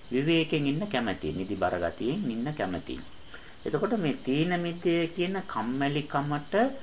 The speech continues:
ආත්පසින්ම විරුද්ධ පැත්තේ තියෙන ගුණයක් තමයි මේ වීරිය කියන එක. වීරිය වැඩි කෙනාට කිසිම කම්මැලිකමක් නැහැ. එයා රෑ දවල් දෙකේම වැඩ කරනවා.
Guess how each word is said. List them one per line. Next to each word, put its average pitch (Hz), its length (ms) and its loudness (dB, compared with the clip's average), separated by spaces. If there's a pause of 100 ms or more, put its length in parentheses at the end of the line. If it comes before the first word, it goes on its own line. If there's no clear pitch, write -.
(360)
ආත්පසින්ම 156 1040 2
විරුද්ධ 143 600 0
පැත්තේ 147 500 2
තියෙන 139 320 0
ගුණයක් 117 460 0
තමයි 156 260 -2
මේ 139 200 0
වීරිය 120 500 4
කියන - 220 -8
එක. - 120 -12 (1300)
වීරිය 170 460 4
වැඩි 139 220 4
කෙනාට 170 400 2
කිසිම 180 600 0
කම්මැලිකමක් 113 640 2 (120)
නැහැ. 57 280 -10 (360)
එයා 156 200 2
රෑ 135 220 2
දවල් 160 280 6
දෙකේම 147 360 2
වැඩ 147 240 4
කරනවා. 76 440 -4